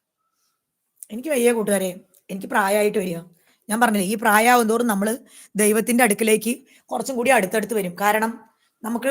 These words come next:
ദൈവചിന്ത കൂടും, നമ്മുടെ പ്രവർത്തികളിൽ നന്മ കൂടണം. എന്നാ മാത്രമേ മോ-, മോക്ഷം എന്ന് പറഞ്ഞൊരു സാധനമുള്ളൂ. ഞാൻ എപ്പോഴും ദൈവികമായി വിശ്വസിക്കുന്ന ഒരാളാണ്, എപ്പോഴും ഞാൻ അങ്ങനെ ചിന്തിക്കുന്ന ആളാണ്.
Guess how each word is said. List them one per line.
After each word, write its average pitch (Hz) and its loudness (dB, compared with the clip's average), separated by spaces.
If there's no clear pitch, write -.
ദൈവചിന്ത 226 0
കൂടും, 208 -4
നമ്മുടെ 226 2
പ്രവർത്തികളിൽ 226 0
നന്മ 214 -2
കൂടണം. 190 -4
എന്നാ 226 0
മാത്രമേ 254 2
മോ-, 240 -2
മോക്ഷം 226 0
എന്ന് 233 4
പറഞ്ഞൊരു 220 2
സാധനമുള്ളൂ. 190 -2
ഞാൻ 233 2
എപ്പോഴും 262 -2
ദൈവികമായി 240 2
വിശ്വസിക്കുന്ന 226 -2
ഒരാളാണ്, 190 0
എപ്പോഴും 262 -4
ഞാൻ 240 2
അങ്ങനെ 220 0
ചിന്തിക്കുന്ന 208 -4
ആളാണ്. 180 -4